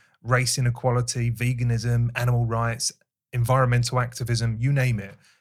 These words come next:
There's been so much to get het up about over the last few years. And everything just se-, seems to be so fueled I'm also conscious that much of the energy and fighting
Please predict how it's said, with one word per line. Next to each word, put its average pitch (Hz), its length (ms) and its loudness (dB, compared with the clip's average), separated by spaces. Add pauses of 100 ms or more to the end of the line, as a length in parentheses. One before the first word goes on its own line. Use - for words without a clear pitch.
(100)
There's 127 160 0
been 123 140 0
so 143 320 2
much 131 320 0
to 113 60 -12
get 107 300 -2
het - 200 -8
up 120 160 -10
about 101 380 -4 (300)
over 110 120 -4
the 104 100 0
last 101 280 -2
few 107 160 -4
years. 95 440 -10 (480)
And 113 100 2
everything 156 340 0
just 120 280 -6
se-, 127 180 -6
seems 120 320 -4
to - 60 -16
be 101 160 -8
so 143 560 2 (120)
fueled - 600 -4 (1900)
I'm 147 140 6
also 196 260 2
conscious 170 560 -2
that 107 320 -4
much 139 340 2
of 123 100 0
the 127 200 -2
energy 117 400 2
and 107 160 -2
fighting 117 640 -4